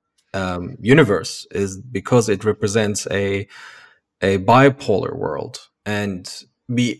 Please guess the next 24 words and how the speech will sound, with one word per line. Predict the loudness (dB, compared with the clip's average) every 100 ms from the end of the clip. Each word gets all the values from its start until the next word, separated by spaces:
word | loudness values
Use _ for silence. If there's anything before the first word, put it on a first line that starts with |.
| -12 -2
you | 4
know, | 4 4
and | 0 2 6
we're | 8 6
trying | 6 4
to, | 4
like, | 4 2
actually | -2 -2 -4
increase | 2 4 4
the, | 2 2 2
the | -2
polarity | 0 2 6 4 4
of | 0 0
our | -2
universe | -2 -2 -2 -4
even | -8 -6
further, | 0 4 4
because, | 2 0 -2 -2 -8 -20 -20 _ _ -4
like, | -2 0
in | 2 2
the | 2
Cold | 2 2 4
War | 4 4
era, | 0 2 0 -4